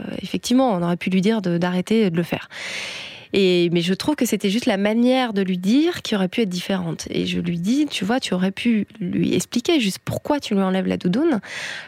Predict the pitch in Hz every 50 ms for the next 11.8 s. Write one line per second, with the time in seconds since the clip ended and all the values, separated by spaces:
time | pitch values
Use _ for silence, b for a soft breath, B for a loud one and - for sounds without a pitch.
0 | B - 202 - 277 247 220 196 170 180 - - - - 214 190 240 214 196 180
1 | 185 202 226 247 226 202 165 175 170 - - 220 254 294 311 294 226 180 175 175
2 | 175 170 165 165 175 170 - - 180 - - 170 - - 285 294 247 185 180 -
3 | 185 - - - 185 196 240 294 302 254 202 185 196 - - 180 - 190 185 -
4 | 170 170 - - 220 233 254 269 - - 180 - 185 - - 185 - 180 170 -
5 | - 175 170 165 165 160 156 - 175 180 202 247 294 294 226 B B B B B
6 | B B B B B B B B B - - - - - 262 247 254 294 285 -
7 | 190 - - 226 214 - 247 233 240 233 202 - 302 311 - - 214 - - 240
8 | 220 - 277 254 220 214 190 196 185 170 202 - - 226 226 254 247 226 208 185
9 | - 214 220 214 - - 190 180 185 190 185 202 220 220 202 180 175 170 - -
10 | - 190 185 170 180 - - 185 - - - 220 233 240 233 - 180 175 - -
11 | 185 175 - 208 202 - 208 196 185 185 180 - - 226 220 208